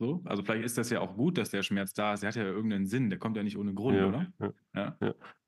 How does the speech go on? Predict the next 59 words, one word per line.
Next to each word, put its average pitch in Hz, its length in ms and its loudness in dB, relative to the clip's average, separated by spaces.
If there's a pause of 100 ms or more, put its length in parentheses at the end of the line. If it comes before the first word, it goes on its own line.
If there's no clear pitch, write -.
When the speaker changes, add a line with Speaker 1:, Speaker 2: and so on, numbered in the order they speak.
(140)
Speaker 2:
Ja, 95 220 2
ja, 101 220 8
ich 101 100 4
glaub, 101 160 4
gerade 113 180 6
im 107 80 6
akuten 120 320 2
Setting 95 340 4
sowieso, 104 480 6
oder? 85 720 2
Ähm, 80 260 2 (1040)
bin 87 120 4
ich 85 160 2
absolut 87 300 2
bei 95 80 6
dir 90 280 4
und 85 60 6
ich - 140 0
glaub 85 160 4
auch, 80 100 4
dass - 220 0
da, 76 180 4 (200)
selbst 87 340 2
wenn 95 120 8
man's 87 220 4
schafft, - 260 2
den 80 80 2
Schmerz 82 280 0
zu 80 80 2
lindern, 85 300 6 (340)
dass - 180 0
es 80 140 -2 (180)
eigentlich 85 400 4
gar 82 140 4
nicht 82 220 0
zwingend 85 340 4
bei 78 80 4
den 78 100 6
meisten 80 340 2
Leuten 80 200 4
notwendig 82 500 4
wäre. 69 380 2
Und, - 320 -6
ähm, 73 160 4
Speaker 1:
Ja. - 80 0
Speaker 2:
ich - 100 -2
hatte 87 160 -2
da 82 100 6
mal 82 120 6
einen 80 100 4
Patienten, 85 480 2
der, 78 220 6
der 76 360 2
war 76 160 2
bei 76 160 4
mir 90 140 4
mit 85 140 2
akuten - 260 2
Rückenschmerzen, 85 640 2